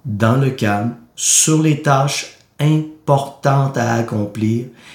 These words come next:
et faire l'effort d'éliminer les distractions qui nous détournent de ce qui va nous rendre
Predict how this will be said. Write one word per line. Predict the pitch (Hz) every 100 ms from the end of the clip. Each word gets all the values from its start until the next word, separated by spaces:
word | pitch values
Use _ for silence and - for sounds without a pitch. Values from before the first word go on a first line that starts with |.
| -
et | 113
faire | 113 123 117
l'effort | 107 - 110 110 110 - _ -
d'éliminer | 107 143 135 123 110 107 107 107 _ _ _
les | 123 107 113 120
distractions | 104 131 - - 135 123 - - 117 104 - _ _ _
qui | - 120
nous | 117
détournent | 101 98 117 113 107 92 98 123 _ _ _ _ _ _ -
de | 190
ce | -
qui | 180
va | 156 165
nous | 156
rendre | 120 110